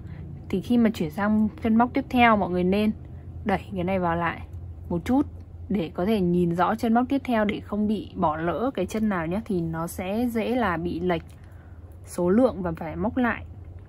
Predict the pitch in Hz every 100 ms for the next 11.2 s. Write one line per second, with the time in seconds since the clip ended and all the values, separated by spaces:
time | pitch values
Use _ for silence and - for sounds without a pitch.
0 | - - - - - - 170 175 190 175
1 | 160 185 185 208 226 214 202 196 185 -
2 | - - - - - - - - - -
3 | - - - - - 214 240 233 - 190
4 | 170 175 190 185 190 185 170 - - -
5 | - - - - - - - - - -
6 | - - - - - - - - - -
7 | - 196 180 180 180 208 269 254 247 208
8 | 185 175 160 175 185 175 - - - -
9 | 196 185 226 220 254 214 190 - 175 175
10 | 175 170 170 226 175 185 285 247 214 190
11 | 175